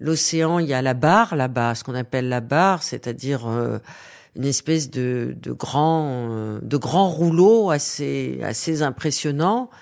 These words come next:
Comme ça, quand on, quand on sait pas traverser la barre, mais quand on sait la traverser, c'est plus du tout impressionnant.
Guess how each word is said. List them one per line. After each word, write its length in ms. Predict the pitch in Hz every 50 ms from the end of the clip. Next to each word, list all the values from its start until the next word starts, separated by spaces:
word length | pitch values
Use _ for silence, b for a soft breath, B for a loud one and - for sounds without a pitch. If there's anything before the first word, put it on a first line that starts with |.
| B B B B B B -
Comme 160 | 156 151 143
ça, 360 | - - 196 214 226 220 185 -
quand 220 | - 156 139 - 131
on, 680 | 135 135 135 135 135 131 127 127 123 123 117 113 110 - b b b b b b b b -
quand 160 | - 147 -
on 80 | 143
sait 220 | 143 - - 170 156
pas 240 | 160 - 175 160 160
traverser 480 | - - 151 135 135 123 - - 151
la 120 | 135 139 143
barre, 440 | 139 160 180 214 233 233 190 147
mais 480 | 123 123 131 131 131 131 131 131 131 123
quand 180 | - 147 139 -
on 80 | 139 127
sait 200 | - - - 131
la 120 | 151 143
traverser, 500 | 143 - 147 127 131 127 - - - 165
c'est 180 | 151 - 131 123
plus 200 | - - - 165
du 180 | 135 151 147
tout 140 | 147 - 147
impressionnant. 800 | 143 131 127 - 135 131 - - 147 143 151 180 208 240 233 -